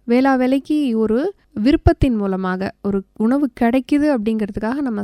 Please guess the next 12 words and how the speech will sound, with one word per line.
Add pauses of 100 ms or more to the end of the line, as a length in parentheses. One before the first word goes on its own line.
சாப்பிட்டுட்டே
வயித்தை
ரொப்பிட்டே
இருக்கோம். (460)
வயிறு
காலியாக
இருக்கும்போது
தான் (120)
உடல்
கழிவுகளானது
வெளியேறி, (360)
உடலின்